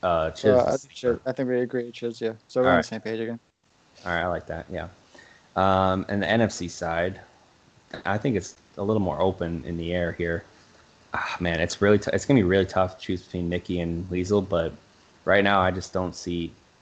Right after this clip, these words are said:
Speaker 1: I don't see how Weasel, you know, loses at least th-, that matchup or that division. So I, I don't know. I mean, he's definitely getting to the championship. I'm, I'm going Weasel and, and B L D.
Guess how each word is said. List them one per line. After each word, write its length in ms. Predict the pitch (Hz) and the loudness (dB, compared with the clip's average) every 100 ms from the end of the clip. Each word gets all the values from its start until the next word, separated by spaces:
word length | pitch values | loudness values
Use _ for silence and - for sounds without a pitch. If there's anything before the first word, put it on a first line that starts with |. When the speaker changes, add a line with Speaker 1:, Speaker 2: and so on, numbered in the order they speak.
| _ - | _ -4
Speaker 1:
I 60 | |
don't 160 | 92 87 | -2 -2
see 180 | - 90 | -4 -2
how 340 | 85 82 85 - _ | 0 0 -4 -6 _
Weasel, 540 | 95 90 85 82 85 - _ - - - | -6 -4 -2 -2 -2 -4 _ -20 -16 -8
you 60 | |
know, 120 | 90 85 | -6 -2
loses 580 | 90 90 - 82 - - - _ _ _ - | 0 0 0 -4 -4 -12 -18 _ _ _ -4
at 80 | 90 | 0
least 300 | 90 - - | 0 -2 2
th-, 180 | 90 - - | 4 2 -2
that 200 | - 87 | 0 2
matchup 440 | 85 85 - 87 - | 2 -4 -2 -4 -2
or 180 | 87 85 | -2 -2
that 160 | 82 | -4
division. 440 | 87 85 82 - 85 - _ - - _ | -6 -6 -6 -6 -12 -14 _ -20 -20 _
So 420 | - 85 87 85 - - _ _ | -4 2 2 2 -2 -14 _ _
I, 180 | - 95 | 0 2
I 120 | - 98 | 2 2
don't 100 | 113 | 2
know. 340 | 113 110 110 - _ 73 | 2 2 0 -6 _ -12
I 120 | 80 | -8
mean, 260 | 101 101 92 - _ _ _ _ _ _ _ _ | -4 -4 -6 -10 _ _ _ _ _ _ _ _
he's 140 | 120 123 | -4 4
definitely 320 | 120 113 101 | 4 4 -2
getting 220 | 92 90 | -2 -4
to 100 | 85 | -8
the 60 | 82 | -12
championship. 580 | - 85 - - - - _ _ _ _ - | -14 -16 -18 -18 -20 -20 _ _ _ _ -8
I'm, 220 | 98 104 | -6 -4
I'm 180 | 87 98 | -4 -2
going 220 | 101 98 | 0 -2
Weasel 460 | 95 107 107 113 104 | 0 -2 0 0 0
and, 100 | 92 | -2
and 180 | 95 87 | -6 -6
B 120 | 87 | -6
L 100 | 80 - | -8 -8
D. 200 | - | -14